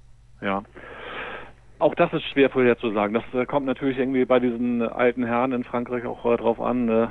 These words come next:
wie da die Physis beschaffen ist. Aber Karabatic, äh, zum Beispiel würde ich das natürlich immer wieder zutrauen und, äh, und Duvniak natürlich auch. Das sind ja die alten Bekannten. Bei Polen habe ich so eher so meine,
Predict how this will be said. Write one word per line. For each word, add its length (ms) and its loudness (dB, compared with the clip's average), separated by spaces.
wie 140 0
da 160 6
die 100 0
Physis 400 6
beschaffen 420 0
ist. 180 -4
Aber 220 4
Karabatic, 640 0
äh, 160 -8
zum 100 -6
Beispiel 240 -6
würde 120 0
ich 40 -6
das 140 -8
natürlich 400 -2
immer 260 4
wieder 200 4
zutrauen 540 0
und, 260 -4
äh, 40 -2
und 320 0
Duvniak 380 4
natürlich 340 0
auch. 240 4
Das 140 -8
sind 140 -6
ja 100 -2
die 140 0
alten 240 0
Bekannten. 560 -4
Bei 120 2
Polen 400 6
habe 140 0
ich 120 -12
so 140 0
eher 300 4
so 260 0
meine, 440 0